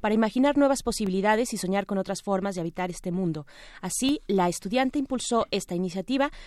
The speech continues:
con el afán de difundir y compartir el hábito de la lectura en beneficio de su comunidad. De igual manera, en dichos espacios se gestaría el fortalecimiento de la identidad individual y colectiva, es decir, el rescate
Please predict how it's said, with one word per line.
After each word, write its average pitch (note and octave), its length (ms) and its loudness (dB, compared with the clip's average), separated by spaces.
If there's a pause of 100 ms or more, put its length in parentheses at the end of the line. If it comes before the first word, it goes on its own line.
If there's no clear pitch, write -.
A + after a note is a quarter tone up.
(100)
con B3+ 140 0
el C4+ 80 4
afán E4 200 0
de F4+ 80 -2
difundir A#3 420 -2
y A#3+ 60 -6
compartir F#3+ 460 -2
el G#3 100 0
hábito F#3+ 300 -2
de E3 80 -2
la D#3 100 -2
lectura A3 520 -4
en E3+ 100 0
beneficio F3 580 -4
de F3+ 120 -4
su A#3 160 -6
comunidad. A#3+ 460 0 (380)
De E3 80 -2
igual F3+ 220 2
manera, A#3+ 420 4
en G3+ 100 2
dichos G#3 300 -6
espacios G3+ 560 -4 (220)
se G3 240 0
gestaría A3 600 -2
el G3+ 160 0
fortalecimiento G3+ 1040 0 (200)
de F#3 140 2
la F#3 80 4
identidad F#3 500 2
individual G3+ 600 0
y - 20 -4
colectiva, C#4 640 -2
es F#3 140 -4
decir, C#4+ 400 -4
el G3 100 -6
rescate F3 580 -6